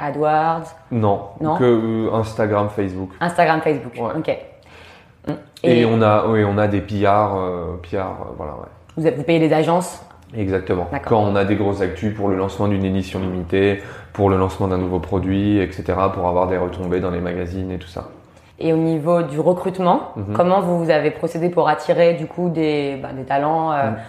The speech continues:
Speaker 1: dans une structure assez petite ? Vous, vous avez des gens que vous connaissiez, euh ?
Speaker 2: C'est du bouche à oreille et ensuite, euh, bon, euh, au tout début, donc, euh, oui, quand tu, quand personne ne te connaît, c'est un peu difficile. Donc faut leur faire, euh, bah, ouais, croire au projet. Euh,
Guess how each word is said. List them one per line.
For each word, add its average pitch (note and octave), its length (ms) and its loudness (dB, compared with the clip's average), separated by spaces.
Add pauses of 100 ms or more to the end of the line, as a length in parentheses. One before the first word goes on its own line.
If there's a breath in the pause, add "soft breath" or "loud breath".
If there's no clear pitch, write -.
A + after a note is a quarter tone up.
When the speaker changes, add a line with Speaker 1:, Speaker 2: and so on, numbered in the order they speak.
(120 loud breath)
Speaker 1:
dans D#3 60 -4
une D3 140 -2
structure D3+ 340 0
assez D3 220 0
petite ? F#3 600 -2
Vous, D3+ 360 -2
vous D3+ 80 -2
avez C#3+ 160 4
des C#3+ 100 -2
gens D3+ 140 0
que C#3 40 -4
vous C#3 100 -10
connaissiez, G3+ 760 0
euh ? E3+ 220 0
Speaker 2:
C'est - 180 -2
du A2 120 2
bouche A#2 320 -2
à A2+ 100 4
oreille A2+ 580 2
et G#2+ 60 2
ensuite, A#2 540 -2
euh, G2+ 120 4
bon, G#2 340 0
euh, D2+ 400 -2
au A2+ 120 2
tout A2 300 0
début, B2 420 2
donc, G#2 260 -2
euh, F#2+ 160 2
oui, A2 220 2
quand F#2+ 160 -2
tu, - 100 -6 (160)
quand G2+ 120 0
personne A2 580 -2
ne G#2 60 0
te G#2+ 100 -2
connaît, G#2+ 380 2
c'est G#2+ 160 -6
un F#2 100 -4
peu G#2 180 0 (100)
difficile. G#2+ 760 -2 (320 loud breath)
Donc G2+ 120 0
faut - 160 -2
leur G2 220 2
faire, G2+ 280 2
euh, F#2 280 0
bah, F2 360 -4
ouais, A2 140 0
croire G#2 340 0
au G2+ 60 2
projet. A2 720 2
Euh, F#2 140 -2